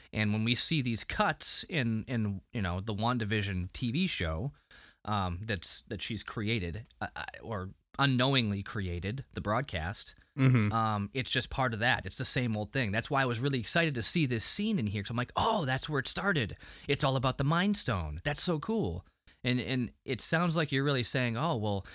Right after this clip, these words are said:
Speaker 1: sounds like A-, Agatha did it." I don't think Agatha realizes how many things have been done by Wanda, y-, you know, to what degree it is, but all Agatha really was was just a trickster. You know, she's like Loki. She's, she's creating little things, but I don't think she was controlling a lot besides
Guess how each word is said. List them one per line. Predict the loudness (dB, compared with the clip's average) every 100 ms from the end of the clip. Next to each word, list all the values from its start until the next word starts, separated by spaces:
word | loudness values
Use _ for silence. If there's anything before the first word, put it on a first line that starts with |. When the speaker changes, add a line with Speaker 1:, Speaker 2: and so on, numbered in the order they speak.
| -8 0
Speaker 1:
sounds | 2 4
like | 2 0
A-, | 0 0
Agatha | -2 -2 -2 -2
did | -2 -2
it." | -4 -8 -20 -20 -20 -2
I | 0
don't | 2 0 -2
think | -2 -4 -2
Agatha | 0 0 -2 -2
realizes | -2 0 0 0 0 -2 -2
how | 0 0
many | 0 0
things | -2 -2 0 0
have | -2 -2
been | -2 -2
done | 0 0 0
by | 0 -2
Wanda, | -2 -2 0 0 -2 -6 -12 _ _ -8
y-, | 0
you | 2
know, | 2
to | 2 2
what | 0 -4 -6
degree | -6 -4 -2
it | -2
is, | -2 -4
but | -4 -2
all | -2 0
Agatha | 0 -2 -2 0
really | 0 0
was | 0 0 0
was | 0 0
just | -2
a | -2
trickster. | -4 -4 -4 -8 -12 _ _ _ _ _ -2
You | 2
know, | 4
she's | 4 4
like | 0 2
Loki. | 0 0 -2 -4
She's, | -2 0 0 0
she's | -2 -2
creating | -4 0 4 4 2
little | -2 -4
things, | -2 -2 -2 -2
but | -2 -2
I |
don't | -2 -2
think | -4
she | -2 -4
was | -4
controlling | -4 -4 -2 -2 -2 -2
a |
lot | 0 0 0 -2
besides | -2 0 2 2